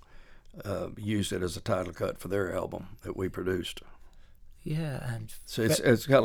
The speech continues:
Speaker 1: got a lot of mileage of it. And recent, most recently, our good friend, uh, Alabama leaning man Donnie Fritz just did a version of it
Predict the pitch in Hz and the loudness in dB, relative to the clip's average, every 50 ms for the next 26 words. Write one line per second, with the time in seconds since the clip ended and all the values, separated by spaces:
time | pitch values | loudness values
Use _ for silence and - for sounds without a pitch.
0 | 98 98 101 113 110 98 92 110 117 107 90 95 120 135 147 123 104 90 92 104 | 6 6 6 6 6 6 6 6 6 6 6 6 6 6 8 6 6 6 6 4
1 | 101 95 104 - - 151 175 196 160 120 107 110 104 92 - 98 101 117 160 185 | 4 4 4 6 8 10 12 12 12 10 6 4 0 -2 -4 2 8 10 10 10
2 | 180 - - - 131 135 131 113 - 117 143 180 190 - - 90 - - 110 123 | 10 6 4 6 6 6 6 6 6 8 10 10 10 8 4 0 2 2 2 2
3 | 127 - - - - - - - - - - - 95 95 101 110 131 117 101 - | 0 -2 -8 -16 -20 -20 -20 -20 -20 -14 -6 -2 -2 0 4 6 4 4 4 2
4 | - - 127 123 120 117 110 107 98 - - - - 107 104 95 92 87 87 90 | 2 4 4 6 6 4 4 0 -2 -4 -8 -2 0 2 2 2 2 0 -4 -6
5 | 95 - - - - - - - - - - - - - - - - - - - | -10 -14 -18 -20 -20 -20 -20 -20 -20 -18 -18 -18 -18 -18 -16 -18 -18 -14 -6 0
6 | 101 117 120 113 110 120 120 113 107 104 107 123 139 131 117 110 107 107 113 117 | 2 4 4 6 6 6 6 6 6 6 6 6 6 6 6 6 6 6 6 6
7 | 113 113 110 98 117 117 120 120 98 - - - 160 156 113 - - - - 104 | 6 4 4 4 4 4 6 4 2 2 6 8 8 8 8 6 2 0 0 0
8 | 98 90 - - 101 92 90 85 104 104 98 92 101 101 92 95 92 92 78 - | 0 0 2 0 0 0 2 2 2 2 2 2 0 0 0 0 0 0 -2 -4
9 | - | -8